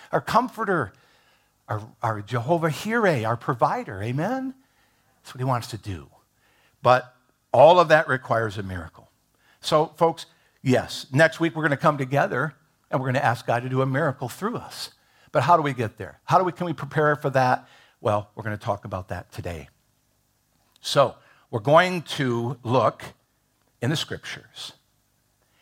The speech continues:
and, uh, and how a biblical miracle works.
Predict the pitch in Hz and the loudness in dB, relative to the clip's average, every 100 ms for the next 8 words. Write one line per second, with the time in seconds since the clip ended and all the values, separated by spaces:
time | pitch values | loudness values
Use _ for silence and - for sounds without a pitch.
0 | _ _ _ _ _ 120 120 120 117 110 | _ _ _ _ _ -2 2 2 2 -2
1 | 156 - 123 104 92 - 113 110 139 143 | -6 0 2 2 0 -4 -2 2 6 6
2 | 160 165 127 110 107 107 - 110 101 _ | 2 -2 -6 -4 -6 -8 -8 -10 -10 _
3 | _ 107 110 104 104 123 127 147 123 _ | _ -4 -2 -4 -6 -8 -6 -8 -8 _
4 | - - | -18 -18